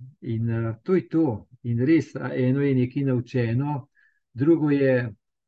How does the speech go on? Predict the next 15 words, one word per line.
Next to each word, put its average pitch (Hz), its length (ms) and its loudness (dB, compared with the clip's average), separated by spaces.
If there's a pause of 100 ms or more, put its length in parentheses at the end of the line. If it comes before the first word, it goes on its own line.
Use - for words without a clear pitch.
drugo 185 280 0
je 185 80 -4
pa 151 100 -2
to, 185 280 0
kar 139 160 0
imenujemo 131 880 0 (380)
Božja 127 600 2
moč, 165 360 -2
Sveti 127 440 0
Duh, 156 260 0
in 123 140 0
tako 170 240 0
je, 160 360 2 (260)
tako 139 180 0
je. 143 260 -2